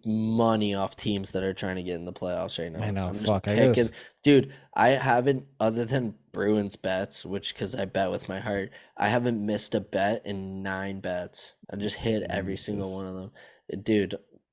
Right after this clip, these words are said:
Speaker 1: s-, stupid money.
Speaker 2: I need
Speaker 1: Going
Speaker 2: to hit
Speaker 1: in the
Speaker 2: mine
Speaker 1: right way.
Speaker 2: tonight, bet. I've been fucking ice cold, and as soon as I s-, stop betting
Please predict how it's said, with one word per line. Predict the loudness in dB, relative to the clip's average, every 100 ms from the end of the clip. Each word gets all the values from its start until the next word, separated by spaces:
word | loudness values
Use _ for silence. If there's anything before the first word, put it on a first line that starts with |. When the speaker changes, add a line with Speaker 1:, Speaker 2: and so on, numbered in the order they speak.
| -12
Speaker 1:
s-, | -4 -4 -4
stupid | -4 -2 0 2 0 -2 -8
money. | -8 -10 2
Speaker 2:
I | 6 8
need | 8 6
Speaker 1:
Going |
Speaker 2:
to | 4
hit | 2
Speaker 1:
in |
the | 2
Speaker 2:
mine | 0 0
Speaker 1:
right | -2
way. |
Speaker 2:
tonight, | -2 -2 0
bet. | 2 2
I've | 2
been | 0 -4
fucking | -4 -2 0 0 -2
ice | -2 -2
cold, | 0 2 2
and | 2
as | 0 0
soon | 4 4
as | 4 2
I |
s-, | 2 -2
stop | -8 -6 2 6 6 6
betting | 4 6 4 0